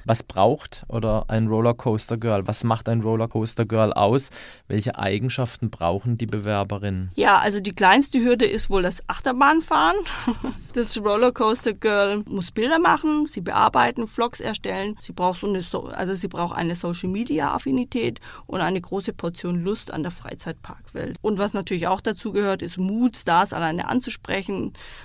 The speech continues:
Speaker 2: und zu interviewen und auch so ein bisschen ihren Lifestyle in den Freizeitparks zu feiern.
Speaker 1: Können sich die Bewerberinnen denn konkret vorbereiten? Also Sie haben schon so ein bisschen durchblicken lassen, wie das Casting abläufen wird, was da notwendig ist. Ich habe mich mit der Julia auch schon unterhalten, sie nach ihren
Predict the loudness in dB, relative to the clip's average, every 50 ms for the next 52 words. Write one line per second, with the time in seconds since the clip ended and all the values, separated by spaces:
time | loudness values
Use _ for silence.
0 | -20 -20 -20 -20 -14 -10 -8 -6 -6 -6 -6 -8 -12 -12 -10 -8 -6 -6 -6 -6
1 | -6 -6 -6 -6 -2 0 0 0 0 0 -2 -2 -4 -4 -6 -8 -10 -10 -10 -8
2 | -6 -6 -4 -4 -4 -4 -4 -2 0 0 0 0 0 -2 -4 -6 -6 -4 -4 -4
3 | -4 -6 -6 -10 -12 -12 -10 -10 -10 -10 -8 -8 -6 -4 -4 -4 -6 -8 -10 -10
4 | -10 -8 -8 -8 -8 -8 0 4 4 4 4 4 0 -2 -2 -2 -2 0 4 6
5 | 6 6 6 4 4 4 4 4 4 4 4 4 4 4 4 4 4 4 2 2
6 | 2 0 -4 2 4 4 6 6 4 4 6 6 6 4 4 4 2 2 2 2
7 | 2 2 4 4 2 2 2 2 2 2 2 2 2 2 2 2 4 4 4 2
8 | 2 0 -2 -2 0 0 2 2 2 2 0 2 0 0 -2 0 2 4 4 6
9 | 4 4 0 0 0 2 0 0 0 2 2 0 2 2 0 0 0 0 0 2
10 | 2 2 2 4 4 6 8 8 8 6 4 4 2 2 2 2 2 0 0 0
11 | 0 -2 -2 0 0 0 2 2 0 2 2 2 4 4 4 2 2 4 4 4
12 | 4 4 2 2 0 0 2 2 2 2 2 2 2 2 2 2 0 -2 -2 -2
13 | -2 0 2 2 2 0 0 2 2 4 6 4 4 4